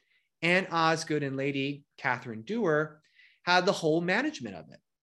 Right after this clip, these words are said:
I went the morning before the general's arrival to look at it. The best of furniture in every room, and the greatest quantity of plate and china I ever saw. The whole of the first and second stories is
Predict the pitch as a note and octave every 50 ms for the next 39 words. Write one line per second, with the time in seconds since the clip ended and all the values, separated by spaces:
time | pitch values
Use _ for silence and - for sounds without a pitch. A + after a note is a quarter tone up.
0 | _ _ _ _ _ _ _ _ _ - - - E3+ E3 D#3+ F#3 A3 C4 C4+ -
1 | D#4+ D4+ A#3+ F3+ D#3+ D3+ D3 C#3+ C#3+ C#3+ D3+ D3+ C#3+ C#3 - D3+ D3+ E3 F3 F#3+
2 | F3 - E3 D3+ C#3+ D3 C#3 C#3+ C#3+ E3+ D#3+ C#3 B2 A#2 A2+ A#2 A#2+ C#3 D3 -
3 | G3 A#3 F#4 G4 G4 C#4+ B3 G2+ F#2 - - _ _ _ _ _ _ _ _ _
4 | _ _ _ _ _ - C#3 C3 B2 - F#3+ A3+ A#3 - - B3+ A#3 - - F#3
5 | F3+ F3+ F3+ F3 - F#3 D#3+ D3+ C#3 C3 A#2 A#2+ A2 G#2+ B2+ F3 A3 A3 G#3+ G#3
6 | G3+ G3+ G3+ - _ _ _ _ _ _ _ _ - E3 F3 F3 E3 D#3+ C3 C#3
7 | C#3 D#3 F3+ F#3+ F#3 F#3+ F#3 F#3 - - - - D#3 D3+ D3 - D3+ C#3 A#2+ A2
8 | G#2 - _ - - - F#3+ F#3 F3+ F3+ F3+ - _ _ _ _ _ _ - C3
9 | C3 C3 - - F3+ F3+ F3+ F3+ F3 F3 F3 E3+ D#3 C3 C#3 C#3 C#3+ D3 D3 D#3
10 | D#3 D#3 - - D#3+ D#3 D3+ A#2 F2+ - - _ _ _ _ _ _ _ _ _
11 | _ _ _ _ _ _ _ _ _ _ _ _ _ _ - D3+ D3 - - -
12 | G#3 G#3+ A#3 A#3+ B3 A#3 G#3+ F3+ D#3 C#3+ C3 - - - - F#3+ G3+ A3+ B3 A#3+
13 | - - - - D#3 D3 D3+ D3 - - F#3+ F#3+ F#3+ - G3 F#3 - - - -
14 | D3+ D3 C#3+ C#3+ D3 D3 D3 D3 - - C#3+ C3 C3